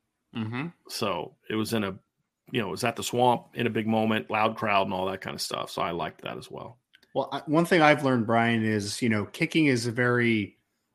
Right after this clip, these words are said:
Speaker 1: monotonous thing, right? Like, it's the same approach, consistent, consistent,
Speaker 2: Mm-hmm.
Speaker 1: consistent, good swing, all that type of stuff, right? But I think kickers are judged, and we know this,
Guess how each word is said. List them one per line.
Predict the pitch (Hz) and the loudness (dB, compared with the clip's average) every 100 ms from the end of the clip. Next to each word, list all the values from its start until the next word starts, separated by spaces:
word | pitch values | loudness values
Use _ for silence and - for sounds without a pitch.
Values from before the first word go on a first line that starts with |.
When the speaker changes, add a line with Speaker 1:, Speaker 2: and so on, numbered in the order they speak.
| - | -4
Speaker 1:
monotonous | 120 131 139 - 120 113 - | 0 4 4 4 -2 -2 -4
thing, | 107 98 95 | -4 -6 -6
right? | 117 131 135 - | -2 0 0 -2
Like, | 110 113 | -8 -4
it's | 104 | -4
the | - | -2
same | - 135 139 | -2 2 2
approach, | 127 - 123 92 - - | 0 -2 -4 -4 -8 -10
consistent, | 104 - 139 110 - 92 | -6 -4 -4 -4 -8 -12
consistent, | 104 95 139 113 151 | -8 -4 -4 -4 -4
Speaker 2:
Mm-hmm. | 95 | -6
Speaker 1:
consistent, | 95 - 120 - 92 | -6 -4 -4 -6 -10
good | - 135 131 | -2 -2 -2
swing, | - 104 90 | -4 -2 -4
all | 87 120 | -2 -2
that | 113 | -2
type | - 101 | -4 -10
of | 92 | -10
stuff, | - 85 - | -12 -12 -8
right? | 110 117 120 _ _ - _ _ - | -4 -4 -4 _ _ -20 _ _ 0
But | 131 123 _ - | 0 0 _ -2
I | 139 | 2
think | 151 143 | 2 2
kickers | 151 143 139 | 2 2 4
are | 143 | 4
judged, | 120 135 127 143 - - - | 4 4 4 2 -2 -6 -2
and | 113 | 0
we | 127 | 2
know | 117 104 | 2 0
this, | 113 139 - - | -2 -2 0 -2